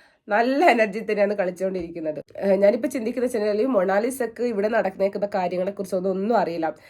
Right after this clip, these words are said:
അതുപോലെ തന്നെ, ഏഹ്, മൊണാലിസ വരുന്നതും കാത്തിരിക്കുന്ന ആളുകൾ ഒരുപാട് പേരുണ്ട് അല്ലേ? ബോച്ച ആരാധകരൊക്കെ അതിനു വേണ്ടി കാത്തിരിക്കുന്ന ആൾക്കാരാ. അതുപോലെ തന്നെ ഇപ്പൊ ഇവിടെ നടന്നേക്കുന്ന ഈ ഒരു ഫൈറ്റും കാര്യങ്ങളൊക്കെ, കേസും കാര്യങ്ങളും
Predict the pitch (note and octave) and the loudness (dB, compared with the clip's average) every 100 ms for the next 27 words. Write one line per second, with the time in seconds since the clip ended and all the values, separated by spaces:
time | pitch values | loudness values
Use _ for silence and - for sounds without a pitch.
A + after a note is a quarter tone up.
0 | - - G3 G3 A3 G#3+ F#3+ A3+ C#4+ - | -16 -6 -4 -2 -2 -2 0 -2 -4 -20
1 | _ - F#3+ F#3+ F#3+ F3+ G3 A#3 C4 A#3+ | _ 4 6 8 6 4 4 2 2 4
2 | G3+ G3+ G#3+ C4 C4 A3 G#3+ A#3+ B3 A#3 | 2 0 2 2 2 0 0 -2 -6 -4
3 | A#3 A3+ G3+ G#3+ G#3+ F#3+ G#3 A3 A3 G#3 | 0 2 2 2 0 2 4 4 0 -2
4 | G3 F#3+ E3+ F#3 D#3+ - - F#3 F#3 A3 | 0 -2 -2 -4 -4 -8 -2 0 0 0
5 | G#3+ G#3+ G#3 G#3+ A3+ - B3+ C#4+ - - | 0 0 -2 -2 -4 -4 -4 -6 -8 -2
6 | G#3 A#3+ E4+ D4 C#4 A3+ G3+ G#3+ G#3 F3+ | 0 2 4 2 2 0 0 -2 -2 -2
7 | F#3 F3+ E3 - _ _ G3+ G3+ G3+ A#3+ | -2 -6 -6 -12 _ _ -2 0 0 -2
8 | A3 A3+ A3 D4 - _ _ _ - G3 | -2 -4 -4 -6 -10 _ _ _ -10 -2
9 | B3 A3+ B3+ B3 A3 B3 A#3 A#3 B3+ A#3 | 0 2 2 2 0 -2 2 2 4 4
10 | G3 G3 A#3 A3 G#3 G#3+ G#3+ G#3+ - G#3+ | 2 0 2 2 2 2 0 0 0 0
11 | G#3+ G#3 G3+ A3 A3+ G#3+ G#3+ G#3+ G#3+ | 0 -2 -4 -2 2 4 4 2 2